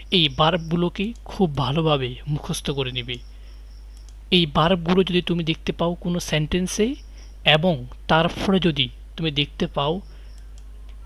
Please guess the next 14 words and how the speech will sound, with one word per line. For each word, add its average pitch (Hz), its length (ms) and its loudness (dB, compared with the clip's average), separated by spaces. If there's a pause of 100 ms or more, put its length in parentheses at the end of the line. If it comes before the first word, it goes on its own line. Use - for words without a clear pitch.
that 175 220 4
clause, - 600 -2 (800)
তাহলে 151 240 2
তুমি 147 240 -2
অবশ্যই 160 600 2 (760)
যে 147 200 2 (140)
ভার্বটা - 440 4
থাকবে, 160 520 2 (140)
সে - 260 0
ভার্বকে 151 560 0 (460)
বেস 156 300 0
ফর্ম 160 360 2
বসিয়ে 147 320 2
দিবে। 120 260 -4